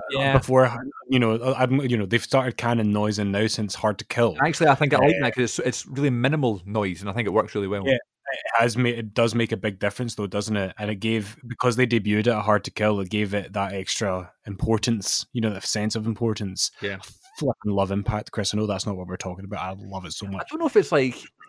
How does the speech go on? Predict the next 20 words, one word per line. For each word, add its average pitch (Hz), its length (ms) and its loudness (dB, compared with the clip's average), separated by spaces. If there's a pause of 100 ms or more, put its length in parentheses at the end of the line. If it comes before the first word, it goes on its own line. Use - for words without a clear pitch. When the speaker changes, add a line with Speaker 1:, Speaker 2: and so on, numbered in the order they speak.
(300)
Speaker 1:
because 139 320 2
it's 147 120 0
a 135 60 2
smaller 143 520 6
kind 131 260 0
of 113 120 2
venue 151 360 6
that 123 120 4
Impact 110 420 2
is - 340 -2
performing 120 420 2
in, 101 160 0
but 107 100 6
it 110 100 2
sounds 135 280 4
a 120 60 6
bit 120 140 10
more 113 240 8
like 107 200 4
a 92 280 2